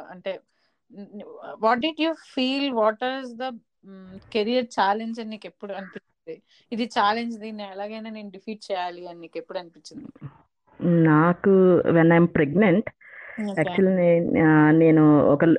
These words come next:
Speaker 2: ఒక ప్రాపర్టీ నా ఓన్ గా ఏదైనా తీసుకున్నాక నేను జాబ్ మానేద్దాం అనుకున్నాను. ఎందుకంటే నాకు ఆ సాఫ్ట్‌వేర్ జాబ్స్ more than ten years నాకు తెలిసి లేడీస్ చేయలేరు with
Speaker 1: చేయలేరు.
Speaker 2: two
Speaker 1: That's
Speaker 2: kids.
Speaker 1: true. That's true fact.
Speaker 2: <laughs> Actually, ఎందుకంటే
Speaker 1: అదే ఫీల్ అవుతూ ఉంటాను.
Speaker 2: ఆ, చేశాను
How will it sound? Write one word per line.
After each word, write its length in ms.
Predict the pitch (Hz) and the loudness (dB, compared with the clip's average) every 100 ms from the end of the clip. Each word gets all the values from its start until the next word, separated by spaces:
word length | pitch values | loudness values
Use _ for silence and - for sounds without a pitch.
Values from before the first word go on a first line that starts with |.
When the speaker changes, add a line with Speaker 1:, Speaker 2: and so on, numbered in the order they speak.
| - | 2
Speaker 2:
ఒక 220 | 165 208 | 0 0
ప్రాపర్టీ 640 | 190 175 165 165 214 240 | 0 2 2 0 0 2
నా 100 | 214 | 2
ఓన్ 340 | 175 165 175 202 | 4 4 4 2
గా 40 | |
ఏదైనా 220 | 180 190 | 2 0
తీసుకున్నాక 540 | 190 170 - 185 175 196 | 0 -4 -4 -4 -2 -2
నేను 140 | 170 | -4
జాబ్ 280 | 151 143 170 | -2 -2 -2
మానేద్దాం 300 | 160 160 160 | -2 0 -2
అనుకున్నాను. 320 | 151 156 147 | -2 0 -2
ఎందుకంటే 300 | 165 180 190 | -2 -2 -2
నాకు 240 | 175 156 147 143 - - - | -2 -2 -4 -4 -12 -18 -8
ఆ 40 | - | -4
సాఫ్ట్‌వేర్ 440 | 190 160 190 - 262 | 2 2 2 2 4
జాబ్స్ 600 | 247 240 233 220 208 196 | 2 2 2 4 4 0
more 240 | 208 170 190 | 0 2 2
than 220 | 226 226 | 2 2
ten 120 | 190 185 | 2 2
years 440 | 202 202 - 208 | 2 0 0 2
నాకు 160 | 185 160 | 2 0
తెలిసి 240 | 170 170 196 | 2 2 2
లేడీస్ 420 | 160 170 208 - | 2 2 0 0
చేయలేరు 360 | 151 175 135 - _ _ _ - | 2 2 0 -4 _ _ _ -6
with 80 | 180 | -4
Speaker 1:
చేయలేరు. 260 | 175 165 180 | -2 2 4
Speaker 2:
two 80 | |
Speaker 1:
That's 120 | 170 165 | 4 0
Speaker 2:
kids. 240 | - - | -2 0
Speaker 1:
true. 140 | 320 339 - - - 359 | 0 -2 -10 -20 -10 -8
That's 200 | - _ | -8 _
true 220 | 403 320 - | -10 -10 -4
fact. 560 | - 247 - - - - | -4 -4 -4 0 2 4
Speaker 2:
<laughs> 720 | 190 175 - - - - 170 | 4 2 -4 -12 -14 0 0
Actually, 360 | 185 277 277 180 | 4 6 8 8
ఎందుకంటే 520 | 208 262 320 294 262 | 6 6 6 8 6
Speaker 1:
అదే 380 | 359 - 855 415 | 6 0 -6 -8
ఫీల్ 220 | 320 269 | -10 -10
అవుతూ 200 | 262 262 | -8 -6
ఉంటాను. 640 | 233 214 196 330 285 - - _ _ _ - | -8 -10 -10 -12 -12 -16 -16 _ _ _ 0
Speaker 2:
ఆ, 60 | 294 180 | 4 4
చేశాను 340 | 196 320 | 6 6